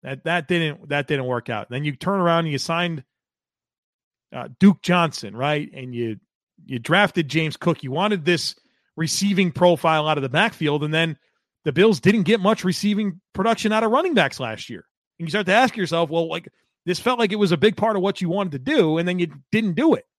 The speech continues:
I don't wanna feel that way about this tight end stuff.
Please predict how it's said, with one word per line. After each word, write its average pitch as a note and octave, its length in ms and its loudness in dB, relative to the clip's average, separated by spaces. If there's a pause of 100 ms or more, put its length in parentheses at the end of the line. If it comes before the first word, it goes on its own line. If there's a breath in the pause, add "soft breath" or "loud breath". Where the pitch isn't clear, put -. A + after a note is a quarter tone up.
(1900)
I C#3+ 80 2
don't A#3+ 120 4
wanna C4 140 2
feel A3+ 320 0
that F#3+ 120 0
way E3 140 0
about D3 200 -2
this C#3 140 -10
tight C#3 240 -6
end B2+ 180 -8
stuff. - 400 -16